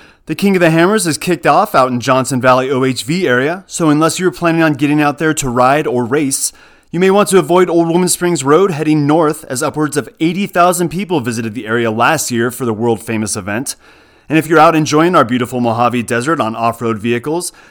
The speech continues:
be aware that Operation Dust Devil will be on patrol, making sure everyone is being safe and knows the boundaries of where off-road vehicles are allowed.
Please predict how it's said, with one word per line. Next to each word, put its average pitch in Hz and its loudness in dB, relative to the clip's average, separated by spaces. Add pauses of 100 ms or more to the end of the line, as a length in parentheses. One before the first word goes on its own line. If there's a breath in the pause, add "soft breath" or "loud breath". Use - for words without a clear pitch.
be 208 -4
aware 190 2
that 190 -2
Operation 160 0
Dust 170 0
Devil 170 -2
will 156 2
be 151 0
on 151 0
patrol, 143 -4 (160 loud breath)
making 156 -2
sure 160 -4
everyone 160 2
is 139 -4
being 151 0
safe 170 0
and 156 -4
knows 147 2
the 139 -2
boundaries 143 0
of 117 -6
where 147 0
off-road 147 0
vehicles 143 -4
are 143 -4
allowed. 120 -2